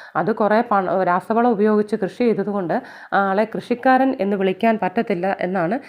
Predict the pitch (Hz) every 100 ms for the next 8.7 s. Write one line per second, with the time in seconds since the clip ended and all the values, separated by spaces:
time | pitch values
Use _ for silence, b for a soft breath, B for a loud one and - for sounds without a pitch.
0 | B B - 233 233 247 233 214 143 143
1 | 127 127 - B B B 190 208 202 196
2 | 254 - - 190 226 226 247 247 190 -
3 | - 190 180 240 233 190 185 165 170 -
4 | - 160 160 180 151 139 - b b b
5 | b - 220 254 - - - - 190 262
6 | - 190 185 202 233 202 185 165 147 165
7 | - 139 180 302 - B B B 208 214
8 | 254 269 269 262 196 180